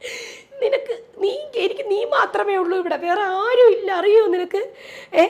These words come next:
അപ്പൊ ഗബ്രി എന്തോ ഇംഗ്ലീഷ് പറഞ്ഞിട്ടൊന്നും മനസ്സിലായില്ല. "പറയ്, നീ പറയ്, പറയ്." "ആകെ ഒരു സമാധാനം നീയാണ് കേട്ടോ." "നിനക്ക് എങ്ങനെ എന്നെ ഹേർട്ട് ചെയ്യാൻ തോന്നുന്നു? എങ്ങനെ തോന്നുന്നു? ഏ,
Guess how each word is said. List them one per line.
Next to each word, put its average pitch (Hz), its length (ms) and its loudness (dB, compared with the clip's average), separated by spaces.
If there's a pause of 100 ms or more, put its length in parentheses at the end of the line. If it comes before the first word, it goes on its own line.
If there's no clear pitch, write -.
(280)
അപ്പൊ 202 120 -10
ഗബ്രി 180 360 -4
എന്തോ 233 300 0
ഇംഗ്ലീഷ് 233 320 -2
പറഞ്ഞിട്ടൊന്നും 202 440 -2
മനസ്സിലായില്ല. 180 480 -6
"പറയ്, 165 220 -6
നീ 170 100 -6 (120)
പറയ്, 175 320 -2
പറയ്." 202 240 2 (680)
"ആകെ 415 580 2
ഒരു 415 140 -2
സമാധാനം 339 680 0
നീയാണ് 311 460 -2 (380)
കേട്ടോ." 392 300 -2 (2250)
"നിനക്ക് 349 220 2
എങ്ങനെ 359 300 0
എന്നെ 330 160 4
ഹേർട്ട് 311 280 0
ചെയ്യാൻ 302 300 -2
തോന്നുന്നു? 277 320 -4 (480)
എങ്ങനെ 554 360 6
തോന്നുന്നു? 330 480 0 (140)
ഏ, 330 100 6